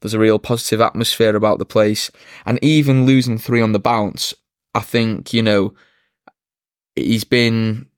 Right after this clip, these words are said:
they've been sloppy in little moments, and maybe they've, you know, they've, they've tried to play their way, incredibly high line. Um, and that's come back to bite them, especially when they were doing it,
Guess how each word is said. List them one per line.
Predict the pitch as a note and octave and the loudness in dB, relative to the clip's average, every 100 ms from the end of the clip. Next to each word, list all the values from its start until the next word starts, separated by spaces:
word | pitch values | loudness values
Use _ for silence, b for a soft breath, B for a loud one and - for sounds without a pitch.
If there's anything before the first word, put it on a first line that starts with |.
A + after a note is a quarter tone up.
| _ - | _ -4
they've | - A2 | -2 2
been | C#3 A#2 | 0 0
sloppy | - B2+ B2+ - A#2+ | 0 0 0 0 0
in | A#2 | 2
little | A#2 F2 | 2 2
moments, | A2+ A2 A2 G#2+ F2+ | 2 2 2 0 -4
and | G#2 G2 G2 | -4 -2 0
maybe | G#2 G#2+ G#2 G#2 | 0 2 0 -2
they've, | G2+ - _ - B B | -4 -6 _ -20 B B
you | G#2+ | -2
know, | G2+ | 0
they've, | F#2+ F#2+ - - | 0 -2 -6 -8
they've | A2 - | -6 -4
tried | - A2 | -2 -2
to | - | -2
play | - A2 | 0 2
their | G#2 G2+ | 4 2
way, | G#2 G#2+ G#2+ G#2 G2 - - | 4 4 4 2 0 -8 -10
incredibly | G#2+ G#2 - A2 G2+ | -8 -4 -2 -2 0
high | G2+ G#2 G2+ | 0 0 0
line. | G2 G2 G2 G2+ G2 G2+ - b b b b | 0 0 0 0 -2 -6 -10 b b b b
Um, | - G2+ G3+ G3 G3 G3 G2+ _ _ _ _ _ - | -2 0 2 2 0 -2 -6 _ _ _ _ _ -4
and | G#2 G2+ | -2 0
that's | G2+ - | -2 -4
come | - A2 | -4 -4
back | G#2 | -4
to | - | -6
bite | G2 G#2 G#2 E2 | -4 -2 -2 -2
them, | G2+ | -4
especially | - B2+ A2+ A2 | 0 -2 0 -2
when | G#2 | 0
they | G#2 | 0
were | G2+ | -2
doing | G2 G2+ | 0 -2
it, | G2 C2 | -2 -4